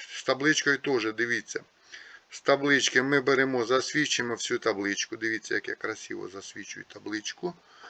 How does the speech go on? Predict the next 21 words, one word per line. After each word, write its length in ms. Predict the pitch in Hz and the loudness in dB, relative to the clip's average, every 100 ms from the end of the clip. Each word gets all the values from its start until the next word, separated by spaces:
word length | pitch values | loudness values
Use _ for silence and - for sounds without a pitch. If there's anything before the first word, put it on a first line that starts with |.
| - - | -20 -14
А 60 | - | -8
вона 260 | - 107 110 | -4 -2 -4
у 80 | |
нас 220 | 104 110 110 | -4 -6 -8
отака 320 | - 104 110 | -8 0 0
величенька 640 | 110 113 98 104 98 101 | 2 0 0 -2 -4 -6
табличка, 600 | - 104 104 98 - - | -6 -6 -6 -4 -4 -2
да? 240 | 139 160 160 - - - _ | 0 0 -2 -14 -20 -20 _
І 120 | 151 | 0
потім 460 | 147 175 165 160 151 | 8 10 10 8 6
отут 360 | 147 180 185 | 6 6 8
абзаци 480 | 147 113 139 147 - | 6 8 6 6 2
убираємо. 1040 | 113 123 113 113 107 104 107 107 107 113 117 _ _ _ - - | 0 0 4 4 6 4 2 0 -6 -10 -14 _ _ _ -20 -16
Так, 220 | 107 104 143 | -16 -12 -4
раз. 360 | 156 156 - _ _ _ - _ - - _ - | -4 -4 -12 _ _ _ -20 _ -20 -20 _ -6
Убираємо. 720 | 113 113 110 104 104 110 123 | 2 6 8 8 4 0 6
Далі 340 | 135 131 117 | 10 10 10
жирним 440 | 120 175 180 156 127 | 10 10 10 6 2
таблички 580 | 139 135 135 - - | 0 2 -2 -2 -2
не 160 | 160 190 | 0 6
надо, 280 | 220 208 | 6 6